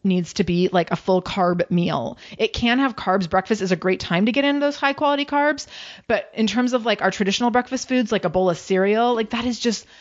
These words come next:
the lowest <laughs> quality meal to kick off your day with possible.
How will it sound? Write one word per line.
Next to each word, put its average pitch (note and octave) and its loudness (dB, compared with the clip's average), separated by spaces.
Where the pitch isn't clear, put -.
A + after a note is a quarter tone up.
the A3 2
lowest G#3 0
<laughs> - -
quality G#3 -2
meal F#3+ 2
to G3+ -4
kick G3+ 0
off G#3 2
your G3 2
day F#3 2
with F#3+ 0
possible. A3+ 0